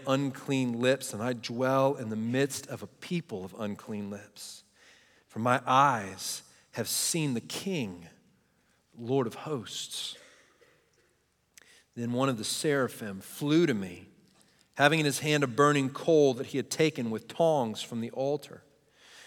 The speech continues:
And he touched my mouth and said, 'Behold, this has touched your lips. Your guilt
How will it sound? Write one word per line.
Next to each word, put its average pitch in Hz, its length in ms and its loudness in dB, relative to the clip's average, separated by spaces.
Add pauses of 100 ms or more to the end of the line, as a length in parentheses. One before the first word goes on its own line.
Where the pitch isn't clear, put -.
(100)
And 127 80 -2
he 120 60 0
touched - 340 2
my 123 160 0
mouth 135 680 2 (600)
and - 80 -16
said, 120 160 -4
'Behold, 120 440 0
this 127 180 0
has - 160 -6
touched - 480 -6
your 120 120 -6
lips. 127 580 -4
Your 110 80 -10
guilt 117 540 -6